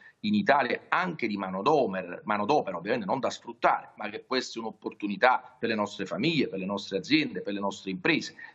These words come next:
Quindi il governo può svoltare se, eh, si confronta seriamente con i sindaci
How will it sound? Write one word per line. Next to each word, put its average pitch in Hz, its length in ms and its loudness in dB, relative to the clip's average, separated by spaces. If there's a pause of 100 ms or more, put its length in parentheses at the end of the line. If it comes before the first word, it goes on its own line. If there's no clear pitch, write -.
Quindi 185 260 4
il 147 60 2
governo 127 480 0
può 185 220 -2
svoltare 98 1080 -4
se, - 500 -2
eh, 98 120 -10
si - 280 -4
confronta 113 680 0
seriamente 107 880 -2
con 143 160 -2
i 185 80 0
sindaci 214 720 0